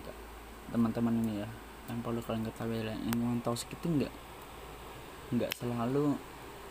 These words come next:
dari pertemanan, tapi juga dari pasangan. Ngerti nggak sih kalian, pasangan yang, yang terlalu menganggap dia penting, bahwa kita itu budak, bahwa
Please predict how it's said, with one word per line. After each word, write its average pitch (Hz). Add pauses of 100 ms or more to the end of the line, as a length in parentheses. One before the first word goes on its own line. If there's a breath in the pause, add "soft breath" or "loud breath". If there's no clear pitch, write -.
(520)
dari 113
pertemanan, 110
tapi 127
juga 117
dari 104
pasangan. 104 (400)
Ngerti 123
nggak 127
sih 135
kalian, 131
pasangan 120
yang, 120 (880 loud breath)
yang 160
terlalu 160
menganggap 151
dia 135
penting, 127
bahwa 110
kita 120
itu 120
budak, 113
bahwa 107